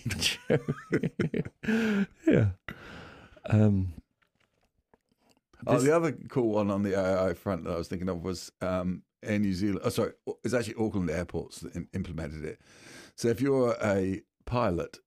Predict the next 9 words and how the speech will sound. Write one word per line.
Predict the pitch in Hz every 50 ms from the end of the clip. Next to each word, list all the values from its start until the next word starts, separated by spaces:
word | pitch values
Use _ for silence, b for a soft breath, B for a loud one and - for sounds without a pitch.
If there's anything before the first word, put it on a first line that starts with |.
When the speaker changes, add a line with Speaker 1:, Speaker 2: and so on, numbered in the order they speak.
| _ -
Speaker 2:
trying | - 113 101 101 101
to | 92
get | 90 92
out | 92 95 90 -
of | 87 92
Auckland | 87 85 - 87 78 80
Airport, | 87 92 87 82 - 76 69 65 - - - - _ b b b b b b b b b _ _ -
um, | 95 95 92 90 87 85 - -
the, | - 101 98 95